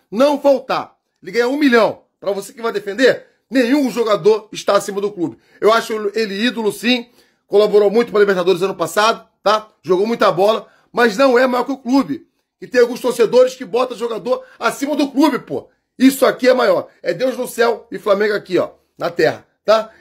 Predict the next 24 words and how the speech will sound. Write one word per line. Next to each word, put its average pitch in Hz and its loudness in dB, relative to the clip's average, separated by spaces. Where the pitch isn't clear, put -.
Então 226 0
não 233 2
vem 240 2
botar 247 0
jogador 208 -2
acima 214 -6
de - -12
clube, 196 -8
não. 233 0
Ele 208 4
é 226 4
importante 202 -2
sim, 233 -8
é 247 2
um 247 -2
querido 202 -8
sim 196 -14
pela 196 0
gente, 226 0
mas 208 0
não 262 4
pode 214 2
fazer 233 -4
isso. 220 -6